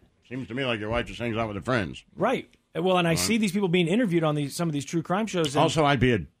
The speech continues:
Speaker 1: horrible private eye.
Speaker 2: Why?
Speaker 1: All right, so say you wanted to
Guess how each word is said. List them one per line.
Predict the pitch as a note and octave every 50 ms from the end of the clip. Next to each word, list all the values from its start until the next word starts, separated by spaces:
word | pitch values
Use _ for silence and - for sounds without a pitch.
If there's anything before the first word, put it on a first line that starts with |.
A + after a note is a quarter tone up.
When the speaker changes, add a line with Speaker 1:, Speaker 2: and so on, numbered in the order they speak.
| -
Speaker 1:
horrible | - - A2 A#2+ A#2 A2+ G#2 F#2+ F2+
private | - - E2 C#2+ B1+ A#1+ A1
eye. | G1+ G1+ G1+ G1+ - - - _ _ _ _ _ _ _ _ _
Speaker 2:
Why? | - C3+ F#3 G3 F3 B2+ F#2+ F#2+ - _ _ _ - F3+
Speaker 1:
All | -
right, | A3+ G#3+ G#3 F#3+
so | - F3
say | - - A3 A#3 A3+ A3 G#3+
you | G3 G3+ G#3
wanted | G3+ G3+ G3 F#3+ F#3 F3+ F3 E3+ D3 A#2+
to | D3+ D#3 D3 C3+ B2+ B2+ B2+ A#2